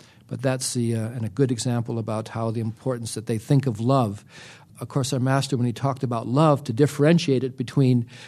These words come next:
the emotion or basic love, he would spell it out, L O V E.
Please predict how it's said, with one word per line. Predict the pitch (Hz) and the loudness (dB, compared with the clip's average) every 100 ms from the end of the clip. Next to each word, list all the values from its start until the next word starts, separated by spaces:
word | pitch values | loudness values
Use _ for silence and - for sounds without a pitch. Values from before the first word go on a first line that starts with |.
| - | -10
the | - | -2
emotion | 120 127 151 151 131 | 2 6 6 4 2
or | 120 | 0
basic | 113 175 180 139 | 6 8 8 4
love, | 113 110 117 | 2 0 0
he | 147 | 0
would | 151 | 0
spell | 147 - 165 165 | -2 -2 0 2
it | |
out, | 180 151 - | 4 2 0
L | 139 139 147 | 2 2 4
O | 139 143 | 4 4
V | 123 | 6
E. | 147 156 175 156 101 | 6 6 4 2 2